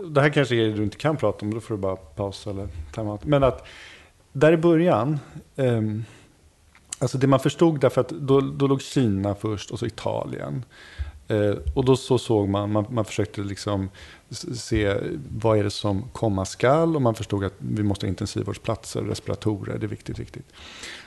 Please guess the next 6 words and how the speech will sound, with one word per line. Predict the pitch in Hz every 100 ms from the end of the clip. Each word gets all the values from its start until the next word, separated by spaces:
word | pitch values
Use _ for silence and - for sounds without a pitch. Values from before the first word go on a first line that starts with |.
| -
Och | 135
där | 113 143 175 170
skalade | - - 131 123 113
vi | 107 98
upp | 92 - - - -
snabbt, | - 113 160 - - -